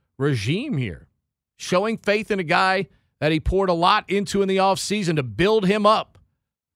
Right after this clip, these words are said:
only to see him come crashing down, literally and figuratively, earlier this year. Can the two find that combination again? Can Carson reach into his bag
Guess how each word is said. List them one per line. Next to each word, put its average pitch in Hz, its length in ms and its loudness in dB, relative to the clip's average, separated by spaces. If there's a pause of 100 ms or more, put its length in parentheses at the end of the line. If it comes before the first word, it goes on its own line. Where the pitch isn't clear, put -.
(380)
only 208 260 2
to 196 100 -2
see 202 600 -2 (140)
him 208 180 -2
come 190 220 0
crashing 196 680 0
down, 175 480 0 (880)
literally 180 380 2
and 127 100 -2
figuratively, 147 680 -2
earlier 180 380 0
this 175 260 0
year. 151 340 -4 (1600)
Can 156 200 0
the 143 100 -2
two 208 400 -4
find 196 480 0
that 175 180 -2
combination 185 720 -2
again? 156 440 -2 (340)
Can 156 160 -2
Carson 202 640 -2 (260)
reach 180 280 -2
into 185 160 2
his 127 120 -2
bag 123 720 -4